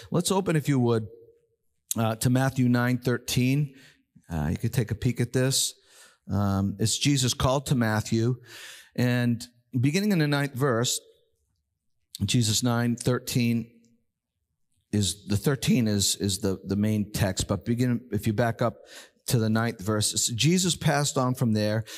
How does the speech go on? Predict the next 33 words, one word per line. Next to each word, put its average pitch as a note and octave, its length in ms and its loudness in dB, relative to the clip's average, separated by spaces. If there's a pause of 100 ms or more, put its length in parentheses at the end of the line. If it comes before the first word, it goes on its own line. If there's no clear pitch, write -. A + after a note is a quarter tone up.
(120)
and C#3+ 80 2
he D3+ 60 4
saw E3 240 2
a D#3+ 60 0
man D3+ 200 2
called C3 320 0
Matthew A2+ 440 0
sitting C3+ 480 2
at A#2 100 0
the D3+ 80 -4
tax A2+ 400 0
booth, - 640 -4 (240)
and A2+ 100 4
he A#2 100 4
said D3+ 300 0
to C#3 60 2
him, B2 240 4
'Follow G3 760 0
me.' A2+ 640 2 (500)
And A#2 120 2
he C3+ 80 4
rose F3 340 2
and F#3 140 2
followed F3+ 320 0
him. C#2+ 280 -2 (600)
And A#2+ 140 2
Jesus G3+ 420 4
reclined D#3 840 2 (800)
at C3 240 0
table B2 640 2
in B2 140 2
the D#3+ 80 4
house. A#2+ 640 2